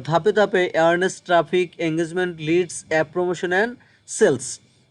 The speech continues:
এই ছয়টা বিষয়ে আস্তে আস্তে অ্যাডস ক্যাম্পেইনগুলো করব। তো যাদের অ্যাডস ক্যাম্পেইনটার স্বপ্ন আজকের জন্য তাদের ভিডিও। তো সর্বপ্রথম এই ছয়টা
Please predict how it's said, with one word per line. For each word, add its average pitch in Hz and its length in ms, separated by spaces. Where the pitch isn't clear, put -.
এই 226 80
ছয়টা 185 320
বিষয়ে 170 300
আস্তে 147 240
আস্তে 175 280
অ্যাডস 165 240
ক্যাম্পেইনগুলো 170 540
করব। 160 400
তো 151 80
যাদের 165 320
অ্যাডস 185 280
ক্যাম্পেইনটার 214 420
স্বপ্ন 196 320
আজকের 156 360
জন্য 165 200
তাদের 151 280
ভিডিও। 160 380
তো 147 120
সর্বপ্রথম 190 800
এই 170 140
ছয়টা 180 560